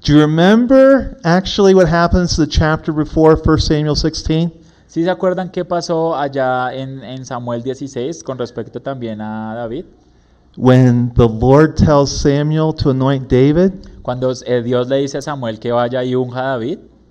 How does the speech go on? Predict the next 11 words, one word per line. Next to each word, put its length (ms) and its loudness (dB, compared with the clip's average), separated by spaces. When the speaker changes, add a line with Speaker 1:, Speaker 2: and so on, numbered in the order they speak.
Speaker 1:
And 120 0
he's 240 -2
not 280 -2
like 380 0
Saul. 640 2
Speaker 2:
Y 100 -4
él 120 -2
no 100 -4
era 220 -2
como 300 -6
Saúl. 540 -4